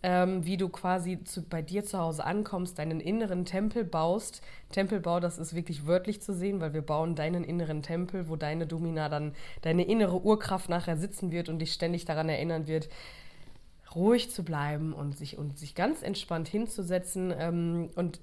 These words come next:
also bitte nicht wundern, ich bin ein bisschen erkältet, deswegen atme ich jetzt ein bisschen <laughs> kurz, äh, bin ich jetzt kurzatmig.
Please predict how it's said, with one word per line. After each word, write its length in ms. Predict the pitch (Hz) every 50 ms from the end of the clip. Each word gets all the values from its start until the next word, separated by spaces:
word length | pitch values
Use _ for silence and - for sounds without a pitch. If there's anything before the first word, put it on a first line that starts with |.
| - -
also 200 | - 175 165 170
bitte 320 | 175 - - 202 214 214 214
nicht 180 | 196 190 160
wundern, 220 | 170 208 226 214 170
ich 140 | 170 175 -
bin 140 | 214 254
ein 40 | 269
bisschen 220 | 247 240 - 202 175
erkältet, 480 | 165 165 - 196 196 202 202 190 147
deswegen 440 | 170 170 - - 180 170 170 165 -
atme 280 | 165 185 185 - 185 143
ich 120 | 170 -
jetzt 180 | 180 - - 175
ein 60 | 156
bisschen 320 | 208 262 - - - 277
<laughs> 20 | -
kurz, 420 | - - - 311 294 - - - -
äh, 120 | 185 180
bin 140 | 165 202 208
ich 100 | 196 -
jetzt 180 | - 190 - -
kurzatmig. 720 | - 220 220 214 - - 175 175 175 - 196 240 285